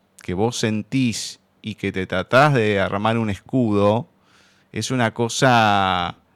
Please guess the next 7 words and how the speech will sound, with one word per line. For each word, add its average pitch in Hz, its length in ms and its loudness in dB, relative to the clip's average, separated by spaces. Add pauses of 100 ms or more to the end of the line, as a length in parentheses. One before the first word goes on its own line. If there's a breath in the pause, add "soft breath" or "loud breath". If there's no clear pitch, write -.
(640 loud breath)
eh, 55 540 -12
muy 131 320 0
complicada. 110 640 4
Por 92 180 -4
suerte 123 360 0
acá 123 520 2 (160)
tiene 120 580 0